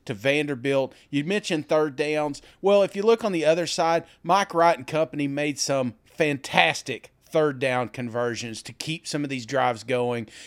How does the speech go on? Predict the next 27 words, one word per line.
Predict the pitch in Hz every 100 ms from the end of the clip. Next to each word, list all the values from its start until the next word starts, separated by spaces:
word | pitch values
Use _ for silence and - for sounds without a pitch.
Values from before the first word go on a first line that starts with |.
| -
You | 143
know, | 135 127
his | 117 135 117
legs | 160 175 110
really | 131 156 160
did | 127 139 135 127 - - -
become | 139 165 147 139
a, | 123
a | 131
focal | - 156 156 156
piece, | 127 147 139 - - _
but | 170
he | 170
de-, | 147 131 185 -
he | 180
kept | - 185 180
'em | 202 175
honest | 175 175 165 - 165
with | 147
a | 135
few | 151
passes. | 135 143 117 120 123
That's | 247 -
one | 202 202
thing | - 139 131
that | 143 156
you, | 160